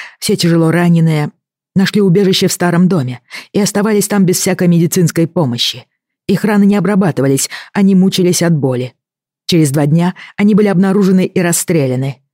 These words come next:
Один из них, Фрезер из полка Ловата, избежал казни. Остальные были похоронены на краю прилегающего огорода. «Один из них, Фрезер, из полка Ловата, избежал»,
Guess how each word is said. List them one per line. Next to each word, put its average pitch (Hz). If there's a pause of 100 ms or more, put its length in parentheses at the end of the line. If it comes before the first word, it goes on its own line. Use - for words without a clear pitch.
(120)
Один 190
из 151
них, 156
Фрезер 156
из -
полка 151
Ловата, 180 (240)
избежал 208
казни. 135 (520)
Остальные 165 (100)
были 220
похоронены 202
на 180
краю 175
прилегающего 151
огорода. 120 (920)
«Один 165
из 160
них, 113
Фрезер, - (380)
из -
полка 151
Ловата, 123 (460)
избежал», -